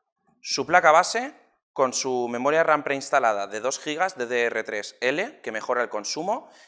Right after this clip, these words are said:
y el segundo zócalo que nos permitirá aumentar la memoria ram de este servidor nas de dos gigas hasta ocho.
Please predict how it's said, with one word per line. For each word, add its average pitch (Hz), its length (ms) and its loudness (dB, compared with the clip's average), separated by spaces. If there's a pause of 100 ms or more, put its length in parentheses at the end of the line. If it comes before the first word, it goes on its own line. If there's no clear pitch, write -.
y 127 100 -4
el 123 60 -2
segundo 156 400 -6
zócalo 185 500 -4 (300)
que 151 100 -2
nos 139 140 -6
permitirá 135 500 -2
aumentar 127 580 -4
la 151 540 -2 (220)
memoria 147 400 0
ram 110 360 -4
de 117 140 0
este 139 840 -6
servidor 120 520 -6
nas 180 400 -4 (240)
de 123 160 -6
dos 147 180 -4
gigas 202 560 -8
hasta 117 320 0
ocho. 107 380 -6